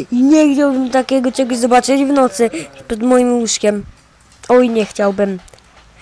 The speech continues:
Kto by ch-, kto by się wystraszył takiego czegoś w nocy?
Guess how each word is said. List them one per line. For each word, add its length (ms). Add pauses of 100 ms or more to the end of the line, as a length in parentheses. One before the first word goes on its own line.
(120)
Kto 220
by 160
ch-, 120 (600)
kto 200
by 140
się 120
wystraszył 840
takiego 420
czegoś 460
w 240
nocy? 540